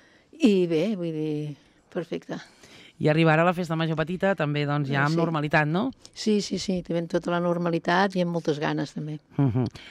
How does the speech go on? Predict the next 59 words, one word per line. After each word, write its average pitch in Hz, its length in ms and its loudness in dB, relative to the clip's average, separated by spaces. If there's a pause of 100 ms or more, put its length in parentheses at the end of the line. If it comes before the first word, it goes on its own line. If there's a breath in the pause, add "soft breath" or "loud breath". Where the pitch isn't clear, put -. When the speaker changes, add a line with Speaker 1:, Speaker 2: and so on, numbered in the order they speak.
(140)
Speaker 2:
Teresa, 196 300 4
la 165 80 2
Festa 190 240 -4
Major 180 480 2
Petita 160 460 0 (320 soft breath)
no 175 260 -2
se 180 80 -6
celebra 170 320 -2
sempre 170 220 0
el - 20 4
mateix 175 260 2
dia, 165 280 4 (420 loud breath)
perquè 135 640 0
depèn, 147 560 0
no?, 156 160 4
de, 185 60 6 (120)
de 135 140 0
com 127 160 0
caigui, 165 320 2
no? 254 160 2
Speaker 1:
Sí, 196 240 -6
sempre 262 300 0
és - 20 0
el 262 80 2
segon 226 340 2
diumenge 214 460 2
d'octubre. 170 540 0 (120)
Aquest 180 300 -6
any, 202 160 -2
com 185 80 -2
que 180 100 -4
el 185 60 0
dia 202 240 4
u 220 140 4 (160)
és 185 180 -4
diumenge, 220 560 0
o 349 160 -14
sigui, 185 160 -4
el 170 80 -8
segon 190 240 -2
diumenge 196 380 -2
és 202 40 -4
el 196 140 -2
dia 180 160 0
nou, 170 160 0
que 208 80 -2
és 190 160 -4
una 185 80 -4
mica 170 240 -8
més 170 160 -2
aviat. 151 320 -2
Repre-, 165 400 2
Speaker 2:
Mhm. 151 140 2
Speaker 1:
representa 208 400 2
una 202 100 -2
setmana 165 320 -2
més 160 160 -2
aviat, 156 320 -2
sí. 214 220 -8